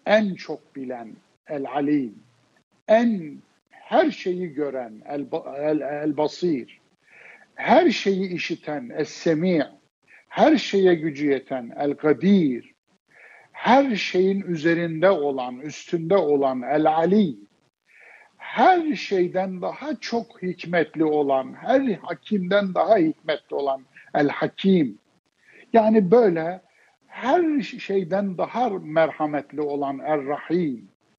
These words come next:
merhameti sonsuz, sınırsız olan Er-Rahman gibi bu sıfatların tamamı, niteliklerin tamamı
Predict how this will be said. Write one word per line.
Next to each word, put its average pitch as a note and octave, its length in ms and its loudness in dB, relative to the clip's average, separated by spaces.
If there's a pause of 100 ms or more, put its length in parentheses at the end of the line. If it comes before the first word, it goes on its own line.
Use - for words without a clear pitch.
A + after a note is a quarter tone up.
(340)
merhameti G3 640 0
sonsuz, G3 560 -4
sınırsız F#3+ 760 2
olan C3+ 340 2
Er-Rahman D3+ 920 2 (600)
gibi A3 540 6 (320)
bu F4+ 140 4
sıfatların C#3+ 880 0
tamamı, D3+ 760 2
niteliklerin D#3+ 840 0
tamamı G#3 760 2